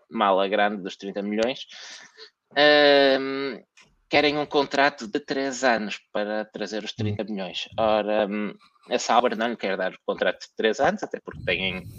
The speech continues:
Speaker 1: um Theo Porcher à, à porta, ehm, que eventualmente poderá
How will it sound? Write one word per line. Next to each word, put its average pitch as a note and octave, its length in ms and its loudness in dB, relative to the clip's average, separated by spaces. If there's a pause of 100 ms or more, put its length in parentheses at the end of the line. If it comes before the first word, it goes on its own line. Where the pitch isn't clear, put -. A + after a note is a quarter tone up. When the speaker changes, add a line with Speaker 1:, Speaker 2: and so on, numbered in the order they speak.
(540)
Speaker 1:
um B2 80 -2
Theo A2 240 2
Porcher - 500 -4
à, F#2+ 280 -2
à - 20 2
porta, F2+ 500 -4 (540)
ehm, G2+ 1300 -2 (240)
que - 80 -12
eventualmente G#2+ 480 -2
poderá G2+ 280 -2